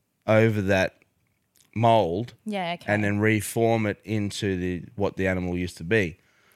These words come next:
Speaker 2: Right.
Speaker 1: A lot of it was because they, they would, they were also p-, practicing the, the hide, like leathering and stuff like that as well. Keeping the,
Speaker 2: Ah.
Speaker 1: keeping it.
Speaker 2: And it's probably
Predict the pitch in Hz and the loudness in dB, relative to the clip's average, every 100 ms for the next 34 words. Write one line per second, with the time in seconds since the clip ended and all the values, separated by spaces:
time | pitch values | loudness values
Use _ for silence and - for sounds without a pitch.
0 | _ 180 165 151 - - 127 147 180 143 | _ -12 -10 -10 -12 -2 4 6 6 4
1 | 123 127 139 120 113 107 95 110 107 98 | 2 -2 -2 0 2 0 -2 -2 -2 -4
2 | - _ _ _ 95 110 87 117 120 123 | -8 _ _ _ -6 -6 0 2 2 0
3 | - 110 101 92 _ _ _ _ - _ | 0 0 -2 -4 _ _ _ _ -20 _
4 | _ _ _ _ _ _ _ _ - 120 | _ _ _ _ _ _ _ _ -8 -6
5 | - 117 - 107 101 95 82 65 - 85 | -4 -6 -4 -2 -2 -4 -6 -12 -20 -18
6 | 87 71 90 - 110 107 98 82 85 87 | -16 -6 -6 -4 0 2 2 -2 -6 -2
7 | 101 104 101 90 87 90 95 - 73 90 | -2 0 -2 -2 -4 -4 -6 -6 -6 -4
8 | 82 80 95 98 82 - _ - 104 123 | -4 -6 -2 0 0 -4 _ -12 -6 -2
9 | 113 110 101 90 85 92 - - _ - | 0 0 -2 -2 -4 -8 -18 -20 _ -4
10 | 120 110 95 73 _ _ _ _ - 254 | -4 -2 -8 -10 _ _ _ _ -8 -6
11 | 269 - 294 269 277 262 247 220 196 | -6 -6 -4 -4 -4 -4 -4 -4 -6